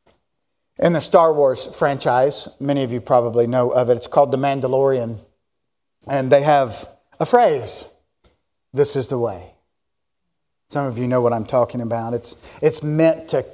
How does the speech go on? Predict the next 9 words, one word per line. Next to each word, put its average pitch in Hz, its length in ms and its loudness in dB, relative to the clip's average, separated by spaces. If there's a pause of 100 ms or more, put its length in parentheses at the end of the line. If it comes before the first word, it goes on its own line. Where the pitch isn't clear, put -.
(100)
capture 151 760 0
the, 113 600 0 (640)
and 165 360 2
embody 147 680 2
what 135 320 2
it 180 220 -4
means 190 600 2
to 202 140 4
be 170 440 0